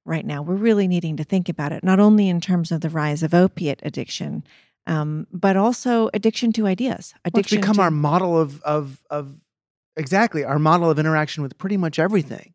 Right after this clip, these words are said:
Speaker 1: Mm.
Speaker 2: And sometimes we joke about it. You know, "Oh, I'm addicted to, you know, swiping my device," or, "I love the feel of the case." And I
Speaker 1: Right, or my lattes, or my
Speaker 2: <laughs> Right.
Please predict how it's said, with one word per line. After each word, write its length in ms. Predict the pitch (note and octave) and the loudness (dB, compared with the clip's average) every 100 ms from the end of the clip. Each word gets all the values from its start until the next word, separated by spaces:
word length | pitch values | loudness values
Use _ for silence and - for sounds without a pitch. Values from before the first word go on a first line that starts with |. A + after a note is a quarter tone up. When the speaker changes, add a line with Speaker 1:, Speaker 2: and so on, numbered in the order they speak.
| _ | _
Speaker 1:
Mm. 340 | E3+ D3 C#3 D3 - | -6 -6 -8 -12 -4
Speaker 2:
And 40 | |
sometimes 260 | A3+ A#3 D3+ | 2 4 2
we 100 | C#3+ | 4
joke 280 | F#3 A#3+ C3+ | 4 4 0
about 300 | G#2+ - - | -8 -10 -14
it. 160 | - _ _ - | -16 _ _ -10
You 80 | C#3+ | -4
know, 40 | |
"Oh, 200 | G3+ G#3 | 2 2
I'm 160 | F#3 D#3 | 2 -2
addicted 440 | C3 F3 - D#3 C3+ | -2 -4 -6 -8 -4
to, 200 | D3+ B2+ - _ | -4 -4 -12 _
you 100 | D#3+ | -2
know, 220 | D3+ B2+ | 0 -2
swiping 500 | C3+ - C3+ C#3 C#3 | -6 -8 -6 -2 -4
my 280 | B2+ A2 A2+ - _ _ | -4 -8 -12 -18 _ _
device," 580 | D3 B2 C#3 B2+ G#2 - | 0 2 2 0 -4 -6
or, 80 | B2 | -4
"I 20 | |
love 180 | D#3 C3 | -2 -4
the 60 | |
feel 220 | B2+ C3+ | -4 -4
of 80 | B2 | -6
the 40 | A2+ | -8
case." 460 | - A#2+ A2+ - | -8 -8 -12 -14
And 100 | A2+ | -8
I 40 | A2+ | -2
Speaker 1:
Right, 220 | E3 - | -2 -2
or 140 | G3+ D#3 | -4 -2
my 160 | D#3 | -2
lattes, 640 | D3+ C#3+ D3 - - - - | -2 -2 -4 -6 -8 -8 -8
or 100 | C#3 | -2
my 120 | D#3 | 2
Speaker 2:
<laughs> 220 | A3 - | 2 4
Right. 380 | - - - | 2 0 -4